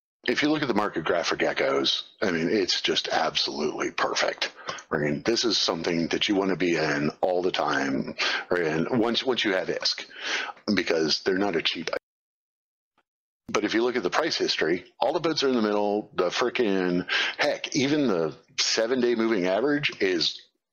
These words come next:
calm, <laughs> right? I have seen less calm twenty-day moving averages, right? And the, the seven-day moving average just kind of floats around in the center of the river, and it's absolutely perfect.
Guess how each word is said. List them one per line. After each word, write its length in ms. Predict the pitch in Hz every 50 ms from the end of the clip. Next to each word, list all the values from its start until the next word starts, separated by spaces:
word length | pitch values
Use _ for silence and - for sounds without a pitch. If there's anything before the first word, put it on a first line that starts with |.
| _ _ _ _ _ _ _ - - -
calm, 680 | - - - - 107 98 92 82 - - 90 104 131 - - - - - - -
<laughs> 100 | 185 147 -
right? 280 | - 120 135 131 127 - - - - - - -
I 120 | 90 113
have 200 | 120 127 123 107
seen 260 | - - 131 117 104 95
less 240 | 98 104 101 -
calm 320 | - - 113 101 95 85 82
twenty-day 480 | - - 107 101 98 90 - 87 82
moving 320 | 78 82 82 76 76 73 76
averages, 580 | 76 76 73 67 69 - - - - - - - - - - - - -
right? 160 | 95 95 87
And 200 | 82 78 80 82 - - - - - -
the, 220 | - 95 92 90 90
the 140 | 92 98 95
seven-day 420 | - 139 131 123 131 135 139 139
moving 300 | 147 147 143 143 143 143
average 680 | 147 143 139 151 147 147 143 135 - - - - - -
just 420 | - - - - - - - - - -
kind 220 | - 123 117 113
of 100 | 98 -
floats 400 | - - - 113 120 117 117 -
around 380 | 113 104 104 104 107 107 101 101
in 120 | 95 95
the 60 | 90
center 320 | 87 - 113 101 101 98 95
of 60 | 87
the 80 | 90
river, 320 | 90 92 92 90 90 85 78
and 160 | 80 82 80
it's 240 | 73 73 - - -
absolutely 680 | - 95 95 90 - - 92 85 85 85 - 82 82 80
perfect. 420 | - 80 69 - - - - -